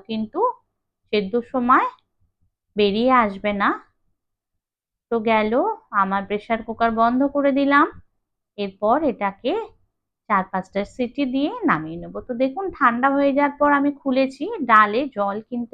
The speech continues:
একদম নেই। এখন এর মধ্যে প্রয়োজন মতন জল মেশাবো, গরম জল কিন্তু দিলাম আমি এখানে ফুটন্ত। এখন হাতা দিয়ে একটু স্ম্যাশ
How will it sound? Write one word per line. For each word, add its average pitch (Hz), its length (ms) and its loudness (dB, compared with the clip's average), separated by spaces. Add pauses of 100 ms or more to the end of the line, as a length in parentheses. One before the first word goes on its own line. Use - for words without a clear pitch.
একদম 190 360 -6 (100)
নেই। 262 120 -2 (440)
এখন 208 340 -2
এর 208 260 -4
মধ্যে 196 320 -4
প্রয়োজন 196 520 -2
মতন 208 360 -6
জল 190 240 2 (120)
মেশাবো, 208 480 -2 (960)
গরম 220 320 6
জল 269 180 4 (100)
কিন্তু 277 240 0
দিলাম 247 340 2 (100)
আমি 240 180 -2
এখানে 233 300 -4 (100)
ফুটন্ত। 214 460 -6 (720)
এখন 214 300 -2 (140)
হাতা 233 360 0 (100)
দিয়ে 254 260 0
একটু 285 300 -8
স্ম্যাশ 208 440 -2